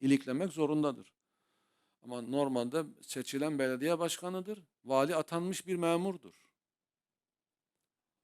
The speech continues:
Ve bakın orada bir belediye başkanı diyor ki, "Ben izin veriyorum." diyor.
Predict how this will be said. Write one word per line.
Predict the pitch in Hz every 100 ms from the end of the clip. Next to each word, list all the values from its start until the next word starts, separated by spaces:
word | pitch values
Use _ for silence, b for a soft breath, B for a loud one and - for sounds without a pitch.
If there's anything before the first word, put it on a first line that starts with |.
| _ _ _ _ _ _ _ _ _ _ _ _ _ _ _ _ _ _ _ _ _ _ _ _ _ -
Ve | 123 156 156 165
bakın | 185 165
orada | 170 139 143
bir | 180 170
belediye | 156 143 156
başkanı | 127 120 - 139
diyor | 151 139
ki, | 139
"Ben | 156 151
izin | 131 147
veriyorum." | 135 131 127 104 92 92
diyor. | 92